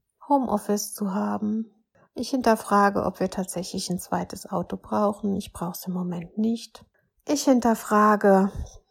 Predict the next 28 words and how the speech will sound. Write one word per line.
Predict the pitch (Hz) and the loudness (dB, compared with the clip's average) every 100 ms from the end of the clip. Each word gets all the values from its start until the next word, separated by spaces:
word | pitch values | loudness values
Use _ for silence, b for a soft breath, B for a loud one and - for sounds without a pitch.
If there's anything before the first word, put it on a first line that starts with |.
| _ _ | _ _
die | 208 | -8
zwei | - 196 190 | -4 -2 0
Reisen, | 185 202 240 269 269 277 277 B B | 2 4 4 4 2 2 -2 B B
die | 214 | -4
jetzt | 196 - | -4 -2
nicht | 247 233 - | -4 -4 -4
stattgefunden | - 220 - 226 - 214 196 208 208 | -2 -2 -2 -8 -4 -2 -2 0 0
haben. | 196 208 208 208 226 - _ _ _ _ _ | 0 0 -2 -2 -4 -10 _ _ _ _ _
Wie | 196 | -14
könnte | - 196 185 - | -8 -6 -4 -6
ich | 190 - | -8 -6
mir | 190 | -6
sonst | 190 214 226 226 - | 0 2 2 -2 -4
eine | 202 208 - | -4 -4 -4
Auszeit | - 214 - - 202 202 202 202 - - _ - | -2 -2 -6 -6 -6 -4 -6 -10 -20 -20 _ -12
kreieren, | - - 208 214 202 196 185 | -8 -4 -2 -2 0 -2 -2
eine | 190 190 | -2 -2
Inspirationszeit? | 185 196 - 190 190 190 - 190 190 202 - - 196 196 202 - | -2 -4 -6 -6 -6 -8 -4 -2 -2 -4 -8 -10 -10 -8 -10 -14
Ich | - 196 | -6 -2
möchte | 220 - 240 | 0 0 -2
reisen, | 196 202 214 208 202 | 0 0 -2 -2 -4
definitiv | 190 - 190 190 233 233 | -4 -6 -8 -6 -8 -4
möchte | 202 190 - | -2 -2 -6
ich | 185 | -8
auch | 180 | -6
nicht | 185 - | -6 -2
aufgeben, | 190 220 - 220 220 | -2 -2 -2 -2 -2
aber | 180 180 185 | -2 -2 -2